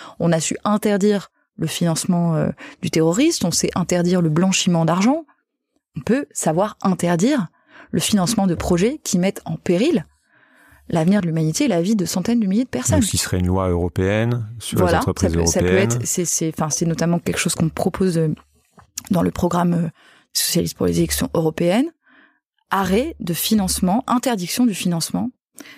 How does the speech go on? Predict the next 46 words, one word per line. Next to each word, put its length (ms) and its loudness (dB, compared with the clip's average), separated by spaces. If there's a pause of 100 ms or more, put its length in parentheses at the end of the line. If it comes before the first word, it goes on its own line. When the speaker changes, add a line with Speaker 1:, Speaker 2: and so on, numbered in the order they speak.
(140)
Speaker 1:
des 160 0
projets, 440 0
euh, 60 0
fossiles 360 -2
particulièrement, 800 0
euh, 240 0
enfin, 220 -2
d'énergie 340 2
fossile 320 -4
particulièrement 640 0
néfaste. 500 -2 (460)
Et 160 2
aussi, 440 0
on 120 -4
reprend, 560 0
euh, 240 -2 (480)
les 80 -2
propositions 580 -2
de 120 2
l'O 160 2
N 120 2
G 140 2
Reclaim 520 0
Finance, 560 0 (560)
qui 220 -2
dit 200 0
que, 340 2
notamment 320 -4
pour 100 -4
des 80 0
questions 260 -2
de 40 0
stabilité 480 -2
financière, 500 0
hein, 60 -4
parce 120 -8
que 120 0
les 140 2
actifs 260 -4
fossiles, 360 -2
ça 140 0
va 100 0
progressivement 560 0
devenir 300 2
des 160 2
ar-, 120 -2